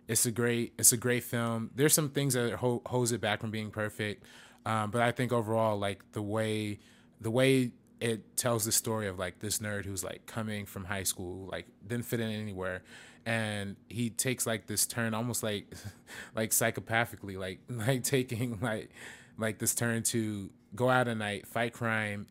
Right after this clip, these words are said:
After he, even after he gets stabbed and, like, almost dies, he still goes out and, like, tries to, like, fight all these criminals, and he ends up becoming part of a bigger world of, of,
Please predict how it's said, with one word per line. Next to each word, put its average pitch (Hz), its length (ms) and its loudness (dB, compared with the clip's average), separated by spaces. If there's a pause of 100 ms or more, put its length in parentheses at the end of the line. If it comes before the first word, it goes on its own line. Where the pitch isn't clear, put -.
After 135 280 2
he, 135 280 4
even 151 280 2
after 139 340 4
he 131 120 4
gets 117 400 2
stabbed 120 560 4
and, 107 120 -6
like, 104 200 -4
almost 117 360 0
dies, 107 480 2 (300)
he 120 80 -2
still 135 260 6
goes 123 240 6
out 117 320 4
and, 104 140 -6
like, 101 260 -4
tries 107 320 -2
to, - 100 -6
like, 104 180 -4
fight 104 220 -2
all 101 100 -2
these 101 160 -4
criminals, 101 440 -4
and 92 140 -8 (340)
he 113 180 -2
ends 107 140 0
up 101 160 -2
becoming 110 380 -4
part 113 220 0
of 104 100 -2
a 104 60 -4
bigger 104 280 -6
world 107 340 0
of, 90 360 -8
of, 92 400 -6